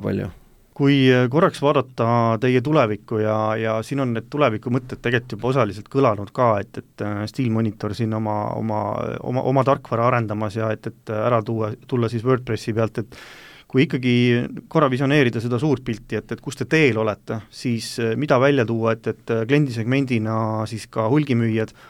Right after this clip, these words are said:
Speaker 2: aga, aga suur pilt, et, äh, kuhu maailmas tahaksite jõuda?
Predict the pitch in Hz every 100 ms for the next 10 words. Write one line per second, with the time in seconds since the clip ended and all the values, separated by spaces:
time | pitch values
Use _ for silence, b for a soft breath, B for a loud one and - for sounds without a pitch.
0 | B 113 117 - 113 110 110 110 165 135
1 | 139 143 - 110 - - 104 110 117 139
2 | 135 135 101 98 - 107 - - 110 104
3 | -